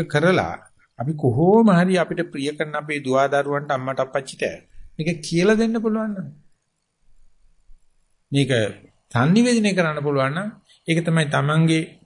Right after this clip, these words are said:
ශාසනයත් වැඩ අරගෙන අනුන්ගේ ශාසනයටත් වැඩ කරන්න උදව් කරනවා කියලා කියන්නේ. ඒකෙන් ප්‍රථම දේ තමයි තමන් අවබෝධ කරගන්න එක. ඒ නිසා මේ සාවධානව අසාගෙන සිට මේ ධර්ම දේශනාවෙන් සියලු දෙනාට මේ,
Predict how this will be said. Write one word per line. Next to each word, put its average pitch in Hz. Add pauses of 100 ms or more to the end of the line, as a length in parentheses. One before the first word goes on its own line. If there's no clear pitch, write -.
(400)
ශාසනයත් 160
වැඩ 160
අරගෙන 170 (440)
අනුන්ගේ 190
ශාසනයටත් 151
වැඩ 139
කරන්න 139
උදව් 131
කරනවා 123
කියලා 123
කියන්නේ. 175
ඒකෙන් 160
ප්‍රථම 151
දේ 151
තමයි 147
තමන් 143
අවබෝධ 120
කරගන්න 107
එක. 104 (600)
ඒ 143
නිසා 139
මේ 123
සාවධානව 127
අසාගෙන 127
සිට - (100)
මේ 127 (540)
ධර්ම 127
දේශනාවෙන් 120
සියලු 120
දෙනාට 131
මේ, 131